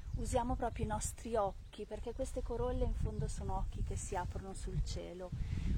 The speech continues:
Usiamo in questo momento i nostri occhi per avvicinarlo. Io spero che ci sia abbastanza luce per poterlo vedere,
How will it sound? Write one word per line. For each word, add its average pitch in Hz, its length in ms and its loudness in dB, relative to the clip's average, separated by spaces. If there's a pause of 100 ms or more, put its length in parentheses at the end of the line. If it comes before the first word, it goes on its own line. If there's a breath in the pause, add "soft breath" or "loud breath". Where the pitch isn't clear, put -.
Usiamo 277 380 6
in 262 80 4
questo 233 300 2
momento 233 380 2
i 262 40 2
nostri 214 420 4
occhi 240 580 2
per 233 360 4
avvicinarlo. 175 1200 2 (460 loud breath)
Io 269 200 10
spero 226 340 8
che 214 160 4
ci - 120 -2
sia 240 220 6
abbastanza 202 640 2
luce 185 440 2
per 180 180 0
poterlo 196 460 2
vedere, 180 640 2